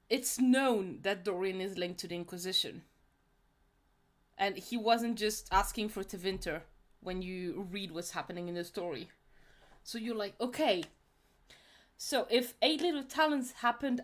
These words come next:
after this, that would have given, given a motive to certain faction of the Qunari. That's gonna be a whole other podcast, but we know they're broken in, like, pieces. We know there's several, f-,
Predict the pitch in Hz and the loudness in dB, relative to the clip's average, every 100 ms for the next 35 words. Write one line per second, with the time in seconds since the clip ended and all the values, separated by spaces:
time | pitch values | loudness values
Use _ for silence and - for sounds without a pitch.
0 | - - 440 - - 202 175 - _ _ | 4 6 6 4 -2 0 0 -4 _ _
1 | _ _ - 180 277 185 151 - - - | _ _ -20 0 4 4 2 -6 -12 -16
2 | _ _ _ _ _ _ - 330 339 311 | _ _ _ _ _ _ 8 10 10 8
3 | 254 - 277 247 247 240 233 - 196 240 | 2 0 -2 0 2 2 0 -8 -6 0
4 | 247 233 233 233 226 220 - 214 - - | 2 4 4 4 2 -2 -6 -6 -4 -2
5 | 269 269 269 226 220 - - 269 262 262 | -2 -2 -2 -2 -2 -6 0 0 0 -4
6 | 220 196 196 - 214 233 208 190 190 - | -4 -4 -4 -2 2 4 4 0 -4 -10
7 | - - - - _ 214 220 254 247 247 | -20 -20 -20 -20 _ -2 2 2 4 4
8 | 240 233 226 196 214 214 214 240 240 226 | 4 6 4 4 2 2 -2 -2 -2 0
9 | 190 - 202 - 208 185 240 269 262 233 | -2 -2 -6 -6 -10 -4 2 4 4 4
10 | 208 185 - - 196 196 208 214 214 214 | 4 2 -4 -14 -14 0 4 4 4 0
11 | 208 190 190 180 - - 185 180 _ - | 0 -2 -2 -6 -10 -4 -4 -4 _ -8
12 | 214 208 - 123 175 - - - - - | -6 -6 -6 -8 -8 -14 -18 -18 -20 -18
13 | 190 202 220 202 196 - 185 180 180 | -8 -4 -2 -2 -2 -2 -4 -4 -10